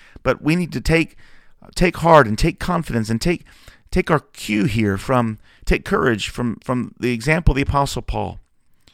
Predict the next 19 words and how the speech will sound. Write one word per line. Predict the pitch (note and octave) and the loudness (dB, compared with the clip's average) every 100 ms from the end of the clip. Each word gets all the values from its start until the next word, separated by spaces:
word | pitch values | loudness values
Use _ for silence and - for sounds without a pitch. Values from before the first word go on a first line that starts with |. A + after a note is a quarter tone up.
| _ _ _ _ _ _ _ _ _ _ _ _ _ _ _ _ - | _ _ _ _ _ _ _ _ _ _ _ _ _ _ _ _ -2
To | E3+ | 0
even | E3+ F3+ G#3+ A3+ A3 G3+ | 2 2 2 2 2 0
when | F3+ | 0
people | F3+ F3+ E3 D#3+ - | 0 0 -2 -2 -4
believe | - D3+ D#3 D3+ | -2 0 2 0
us, | A2+ G#2 - - - _ _ _ _ _ _ | -4 -8 -14 -18 -20 _ _ _ _ _ _
and | - F#2+ | -10 -4
even | A#2 D3 | -2 -2
when | D#3 | 0
people | - D3 - | 2 0 0
don't | D3+ F3 - | -2 -4 -4
believe | - E2+ D2+ | -8 -8 -10
us, | G2+ - _ _ _ _ _ _ _ | -16 -20 _ _ _ _ _ _ _
that | - B2 | -2 2
we | C#3 | 2
will | B2 | 2
continue | A2+ C#3+ C#3 A2 | 0 2 2 4
with | G2+ | 2
all | - B2 C#3+ D3 D3 | 4 4 4 0 -4